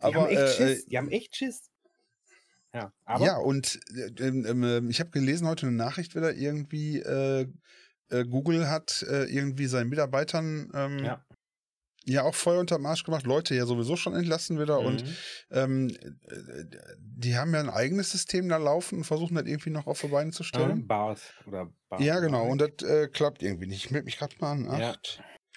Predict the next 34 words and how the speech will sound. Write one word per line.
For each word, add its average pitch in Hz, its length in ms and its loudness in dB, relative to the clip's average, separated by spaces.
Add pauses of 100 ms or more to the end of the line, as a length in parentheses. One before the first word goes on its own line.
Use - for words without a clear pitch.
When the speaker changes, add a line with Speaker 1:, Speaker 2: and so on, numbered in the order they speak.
(200)
Speaker 2:
zwei 127 420 -4
acht - 280 -4
fünf 131 380 -4
sieben 123 300 -2
drei. 123 340 0
Wenn 120 120 0
ihr 120 80 2
den 131 200 0
Code 135 340 -2
hört, 135 240 2
ist - 180 -6
der 127 80 -2
schon 123 200 -2
nicht 120 180 -6
mehr 117 100 -2
gültig. 117 600 -4 (280)
Speaker 1:
Mhm. 120 400 -6 (1080)
Speaker 2:
I'm 127 300 0
building, 131 420 2
I'm 120 240 0
exploring. 113 800 -2 (200)
Yes. 110 500 -6 (500)
So, 139 180 2
aber 123 200 2
Microsoft, 165 680 0
jetzt 107 140 -2
habe 175 100 2
ich 170 40 2
mich 170 140 0
über 147 100 0
Microsoft - 520 -4
angemeldet. 87 640 -8
Speaker 1:
Ja, 123 220 -2
und? 156 340 -4